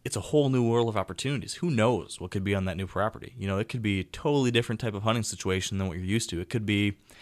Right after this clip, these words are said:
the promised land. You never know until you ask. So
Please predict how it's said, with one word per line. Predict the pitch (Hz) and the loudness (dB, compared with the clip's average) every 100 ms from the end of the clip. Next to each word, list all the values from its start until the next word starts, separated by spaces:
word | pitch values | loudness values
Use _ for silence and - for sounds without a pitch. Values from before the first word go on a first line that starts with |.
| - - - | -20 -20 -8
the | - | -8
promised | - 98 101 101 - | -2 0 2 2 -2
land. | - 52 107 | -8 -8 -4
You | 101 | 2
never | 117 123 113 | 4 4 2
know | 95 71 - - | 0 -4 -8 -10
until | 92 98 | -4 -2
you | 92 | -2
ask. | 76 80 - - | -2 -6 -8 -10
So | - 98 92 90 | -6 -2 0 -2